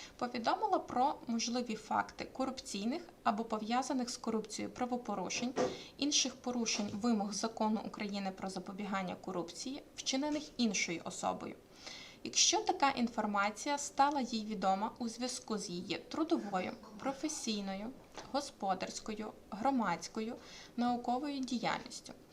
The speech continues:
проходження нею служби чи навчання або її участю у передбачених законодавством процедурах, які є обов'язковим для початку такої діяльності –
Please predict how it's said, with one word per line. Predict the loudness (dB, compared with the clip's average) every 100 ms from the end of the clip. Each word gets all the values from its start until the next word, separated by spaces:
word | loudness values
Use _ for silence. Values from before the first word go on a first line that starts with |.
| -12 -10 -10
проходження | -4 0 2 2 2 4
нею | 4 4 2
служби | -2 -4 -2 -2 -2
чи | 0 2
навчання | 2 0 0 0 0 -2 -6 -8 0
або | 2 4 2
її | 0 -2 -4
участю | -2 -2 0 0 -2 -6 -8 -6
у |
передбачених | -4 -2 0 2 4 4 2 -2 -4
законодавством | -4 -4 0 0 2 0 -2 -4 -6
процедурах, | -6 -6 -4 -4 -2 0 0 -2 -16 -16 -8 -2
які | -2 -2 -2
є | 2 2 4
обов'язковим | 2 2 0 -2 -2 0 2 2 0 0
для | -2 -2
початку | -2 -2 0 0 0 -4
такої | -4 -4 -2 -2 -2
діяльності – | -4 -2 0 0 -4 -8 -10